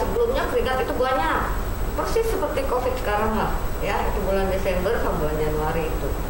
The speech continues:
Tapi alhamdulillah hanya dalam waktu dua hari,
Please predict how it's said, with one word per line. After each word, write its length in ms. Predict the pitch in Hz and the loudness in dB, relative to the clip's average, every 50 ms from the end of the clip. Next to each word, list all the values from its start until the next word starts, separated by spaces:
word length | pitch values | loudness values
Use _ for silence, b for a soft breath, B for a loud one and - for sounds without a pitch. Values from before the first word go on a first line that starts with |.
| - - - - - - - - - - - - - - - - - - - 277 | -4 -4 -2 -2 -2 -2 -2 -2 -2 -2 -2 -2 -2 -4 -4 -4 -4 -4 -2 -2
Tapi 160 | 285 - - 302 | 0 0 0 0
alhamdulillah 880 | 240 240 269 262 262 254 254 247 247 247 247 240 254 269 330 - - - - - - - 240 | 0 0 0 0 0 2 2 2 4 4 2 2 2 2 2 2 0 0 0 -2 -2 -2 0
hanya 160 | 233 233 226 220 226 | 2 2 2 2 2
dalam 240 | 226 226 226 220 | 2 2 2 2
waktu 340 | 220 - - - - - - 254 262 508 - - - - - - - - - - - - - - - 185 | 2 0 0 0 0 2 2 2 2 0 0 -2 -2 -2 -2 -2 -2 -2 -2 -2 0 0 0 0 0 0
dua 160 | 196 196 - | 2 2 2
hari, 400 | 190 185 185 190 202 233 247 247 | 0 0 0 0 0 0 0 -2